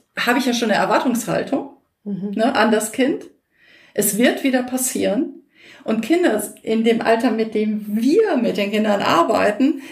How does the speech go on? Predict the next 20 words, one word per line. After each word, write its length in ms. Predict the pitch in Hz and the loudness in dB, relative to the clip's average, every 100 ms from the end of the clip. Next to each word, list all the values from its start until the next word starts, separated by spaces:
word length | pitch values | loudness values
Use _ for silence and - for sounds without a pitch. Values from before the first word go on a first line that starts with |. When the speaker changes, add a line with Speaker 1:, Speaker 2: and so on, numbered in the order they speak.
| 247 | -10
Speaker 1:
sind 360 | 190 208 247 - | -2 0 0 0
noch 140 | 226 | -2
Erwartungserfüller, 1120 | - 214 196 - 247 - 170 165 - 156 151 | 0 0 0 -2 -4 -2 -4 -4 -4 -4 -4
sage 320 | - - - | -6 -8 -8
ich 180 | 165 - | -10 -10
immer. 260 | - 190 175 | -6 -6 -6
Speaker 2:
Mhm. 260 | 185 190 _ _ - - | -10 -14 _ _ -20 -18
Speaker 1:
So, 180 | - 208 | -4 -2
und 100 | 190 | 0
das 180 | 220 - | -2 -2
heißt, 580 | 220 202 370 - - - - - - | 0 2 2 2 -2 -6 -20 -20 -6
natürlich 520 | 233 233 - 349 240 | -2 -2 0 0 -2
kooperieren 680 | - 208 - 240 285 311 220 | 0 0 0 -2 0 2 0
die 80 | 208 | 0
mit 220 | 208 214 | -2 0
unserer 600 | 220 214 202 214 196 196 | -2 0 0 0 0 0
Erwartung 680 | 185 185 185 170 202 - 330 | 0 0 2 2 0 0 -2
und 340 | 339 247 311 | 0 0 0
Speaker 2:
<laughs> 540 | - 262 - 269 277 330 | -2 -4 0 -2 -2 0
Speaker 1:
zack, 320 | 403 - | 0 -2